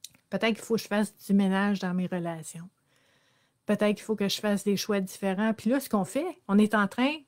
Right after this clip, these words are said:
de penser à l'avenir. On est en train de créer de l'espoir.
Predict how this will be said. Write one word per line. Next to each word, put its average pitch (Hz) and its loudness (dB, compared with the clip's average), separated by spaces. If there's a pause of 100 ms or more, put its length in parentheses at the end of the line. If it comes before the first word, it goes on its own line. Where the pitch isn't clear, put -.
de 196 2
penser 202 2
à 233 4
l'avenir. 208 4 (440)
On 202 2
est 208 2
en 202 6
train 262 2
de 226 2
créer 220 2
de 208 0
l'espoir. 226 -2